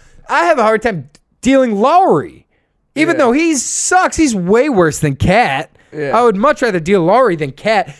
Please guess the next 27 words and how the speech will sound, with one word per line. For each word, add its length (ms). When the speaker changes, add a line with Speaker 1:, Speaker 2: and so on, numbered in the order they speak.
Speaker 1:
But 100
even 300
that 240
guy, 220
you're 160
like, 240
"Oh, 140
he's 160
gonna 160
go 100
somewhere 240
and 80
be 80
twenty 380
and 100
ten," 220
and 120
everyone's 280
gonna 100
be 80
like, 180
"Ah, 320
that's 140
so 200
annoying." 520
You 80
know? 300